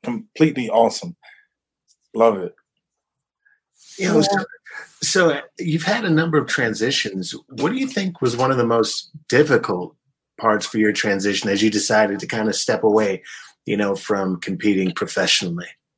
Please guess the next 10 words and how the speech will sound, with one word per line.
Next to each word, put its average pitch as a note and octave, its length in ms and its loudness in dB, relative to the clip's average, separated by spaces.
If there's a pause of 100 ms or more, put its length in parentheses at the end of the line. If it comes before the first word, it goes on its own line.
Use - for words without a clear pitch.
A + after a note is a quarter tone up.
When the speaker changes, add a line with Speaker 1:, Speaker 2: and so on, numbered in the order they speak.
(600)
Speaker 3:
Yeah, G#3+ 480 2
I A#3+ 100 -2
mean, B3 400 0 (100)
identity A#3 600 0
loss G#3+ 300 0
is G#3 120 -4
a G#3 40 -2
huge G3 300 0
one. G3 300 -2
Um, G3 260 -4